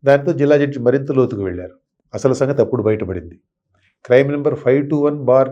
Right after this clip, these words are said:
టూ జీరో వన్ సిక్స్ సంబంధించిన కేసు ఆధారాలు అసలు స్థానిక మ్యాజిస్ట్రేట్ కోర్టుకు కూడా పంపలేదు.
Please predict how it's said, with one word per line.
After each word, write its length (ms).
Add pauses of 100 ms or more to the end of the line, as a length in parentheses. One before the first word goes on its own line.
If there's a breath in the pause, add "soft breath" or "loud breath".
టూ 120
జీరో 240
వన్ 180
సిక్స్ 240
సంబంధించిన 440
కేసు 300
ఆధారాలు 520 (720)
అసలు 220
స్థానిక 460
మ్యాజిస్ట్రేట్ 500 (100)
కోర్టుకు 400
కూడా 180
పంపలేదు. 480